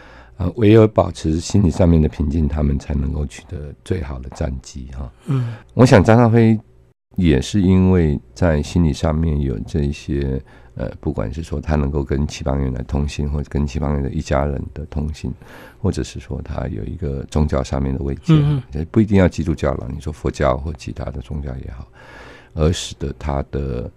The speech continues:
Speaker 1: 战斗的成绩其实一直都还不错。但是一直到抗战结束的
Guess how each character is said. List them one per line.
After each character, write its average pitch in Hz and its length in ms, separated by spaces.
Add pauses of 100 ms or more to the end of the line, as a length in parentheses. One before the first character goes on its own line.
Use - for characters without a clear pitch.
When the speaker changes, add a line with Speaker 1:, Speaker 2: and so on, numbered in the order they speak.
(120)
Speaker 1:
战 69 280
斗 64 320
的 58 180
成 - 260
绩 71 200
其 - 200
实 - 220
一 - 140
直 - 160
都 76 280 (440)
还 - 240
不 55 140
错。 - 280 (480)
但 101 160
是 95 120
一 98 60
直 - 160
到 76 380 (300)
抗 85 240
战 76 200
结 67 200
束 73 320
的 62 200